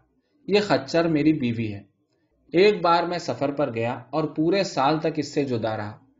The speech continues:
جب میں سفر سے واپس آیا اور رات کے وقت گھر پہنچا تو کیا دیکھتا ہوں کہ یہ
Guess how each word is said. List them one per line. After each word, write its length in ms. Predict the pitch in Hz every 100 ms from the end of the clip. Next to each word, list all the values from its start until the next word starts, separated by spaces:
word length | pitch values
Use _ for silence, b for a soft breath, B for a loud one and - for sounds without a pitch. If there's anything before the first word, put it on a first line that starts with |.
| b b b
جب 220 | 127 151 151
میں 120 | 170
سفر 320 | 156 131 147
سے 140 | 143
واپس 440 | 135 110 104 131 127
آیا 240 | 110 110
اور 160 | 117 123
رات 340 | 110 117 123
کے 80 | 127
وقت 300 | 117 120 113
گھر 160 | 110 120
پہنچا 400 | 113 107 113 117 - b b _
تو 100 | 175
کیا 220 | 165 165 175
دیکھتا 300 | 180 170 175
ہوں 180 | 180 185
کہ 100 | 175
یہ 240 | 143 143